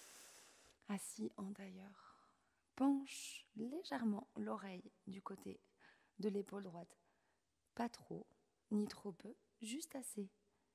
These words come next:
pour sentir. Scanner les sensations dans le cou et avec la main droite,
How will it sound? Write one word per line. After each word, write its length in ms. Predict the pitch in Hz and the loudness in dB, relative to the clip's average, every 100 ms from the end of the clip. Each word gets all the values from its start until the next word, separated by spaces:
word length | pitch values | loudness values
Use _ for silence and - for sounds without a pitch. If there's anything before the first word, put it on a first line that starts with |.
| _ | _
pour 220 | - 208 - | -14 -12 -4
sentir. 540 | 208 190 175 175 165 - _ _ _ _ _ _ _ _ _ _ | -2 -2 -4 -8 -10 -20 _ _ _ _ _ _ _ _ _ _
Scanner 520 | - - 190 196 180 180 214 | -12 -2 2 4 4 0 -10
les 80 | 185 | -10
sensations 640 | 208 196 208 - - 214 - _ | -10 -8 -8 -8 -6 -8 -12 _
dans 220 | 208 196 | 0 2
le 120 | 202 | 2
cou 260 | 202 226 359 - - _ _ _ _ | -2 -6 -8 -8 -20 _ _ _ _
et 140 | 320 302 | -2 2
avec 340 | 185 175 - | 2 0 -4
la 140 | 214 220 | -6 -2
main 180 | 214 | -2
droite, 400 | 196 185 190 - | -2 -6 -12 -14